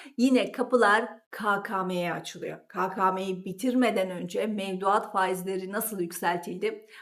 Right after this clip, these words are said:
Borsada dolaylı olarak çıkarılmış olabilir. Çünkü "Bak burada da borsa var, yükseliyor."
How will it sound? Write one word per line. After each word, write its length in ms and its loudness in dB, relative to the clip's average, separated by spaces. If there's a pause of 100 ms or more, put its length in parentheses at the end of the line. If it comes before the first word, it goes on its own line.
(120)
Borsada 760 4 (280)
dolaylı 500 8
olarak 420 4 (220)
çıkarılmış 840 -4
olabilir. 420 -4 (120)
Çünkü 580 -6
"Bak 260 -6
burada 220 0
da 120 2
borsa 300 0
var, 160 8
yükseliyor." 640 2